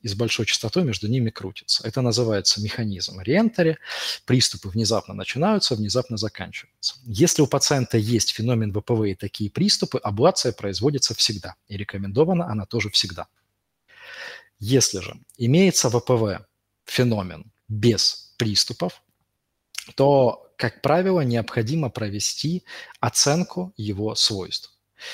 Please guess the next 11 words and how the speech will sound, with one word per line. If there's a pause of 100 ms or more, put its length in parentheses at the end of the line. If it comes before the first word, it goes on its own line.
(260)
Феномен
В
П
В —
это
во
многом
опасная
вещь
зачастую. (920)
А,